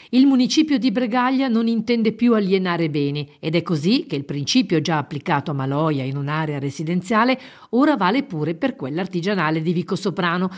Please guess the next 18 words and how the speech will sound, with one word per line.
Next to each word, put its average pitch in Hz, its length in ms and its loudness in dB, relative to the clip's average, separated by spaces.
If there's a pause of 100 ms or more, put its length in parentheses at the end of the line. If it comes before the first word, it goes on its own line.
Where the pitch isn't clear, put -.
(140)
dove 170 220 0
sono 165 260 -2
in 160 100 -2
corso 170 380 -2
stipule 175 520 0
dei 139 180 -2
contratti 160 580 -6
con 147 160 -4
le 147 120 0
ditte 277 300 2
che 311 140 0
si 311 100 -4
sono 302 220 -4
accaparrate 214 880 0
i 277 120 2
sette - 520 -6
lotti - 440 -6
disponibili. 139 840 -6